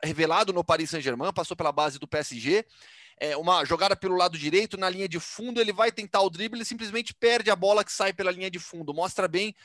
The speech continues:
é, esse momento ruim que, que, que, que acontece hoje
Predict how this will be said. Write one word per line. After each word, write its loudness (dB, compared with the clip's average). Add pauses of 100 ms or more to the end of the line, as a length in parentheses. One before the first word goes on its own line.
(440)
é, 0
esse -6
momento -4 (100)
ruim 0 (200)
que, -12
que, -12
que, -6
que -6
acontece -2
hoje -2